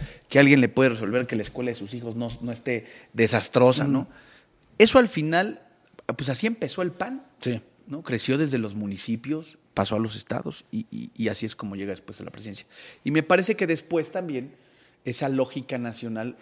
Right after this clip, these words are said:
Speaker 1: pues, nos, nos extravió un poco. O sea,
Speaker 2: Ujú.
Speaker 1: también hay que decirlo. Y pues nos toca, insisto, escuchar, rehacer. Ahora que he estado visitando a, a los estados, pues no solamente platicar con la gente del pan.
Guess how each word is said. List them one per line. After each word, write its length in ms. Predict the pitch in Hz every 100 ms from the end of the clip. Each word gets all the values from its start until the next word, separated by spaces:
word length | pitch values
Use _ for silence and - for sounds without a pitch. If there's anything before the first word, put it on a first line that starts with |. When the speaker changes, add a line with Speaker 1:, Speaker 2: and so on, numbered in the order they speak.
| _
Speaker 1:
pues, 180 | - 95 -
nos, 360 | 107 104 - -
nos 220 | 101 -
extravió 420 | 87 - 104 107
un 100 | 160
poco. 280 | 165 240 - _ -
O 60 |
sea, 120 | 131 120
Speaker 2:
Ujú. 60 |
Speaker 1:
también 260 | 120 123 156
hay 60 |
que 120 | 139 117
decirlo. 280 | - - _ _ - - - - - -
Y 100 | 127
pues 160 | 127 135
nos 200 | 139 -
toca, 220 | 185 208
insisto, 680 | 175 135 175 - 175 - - 123
escuchar, 640 | - - 107 123 123 143
rehacer. 560 | 123 101 117 131 135 -
Ahora 300 | 104 120 117
que 80 | 117
he 40 |
estado 400 | - 113 104 90 -
visitando 680 | 107 101 101 110 123 104 -
a, 60 | 95
a 200 | 87 95
los 160 | 95
estados, 300 | 92 117 120
pues 160 | - 110
no 100 | 117
solamente 420 | 120 107 104 104
platicar 420 | 98 90 - 104 95
con 100 | 92
la 60 |
gente 260 | - 98 82
del 80 | 80
pan. 180 | -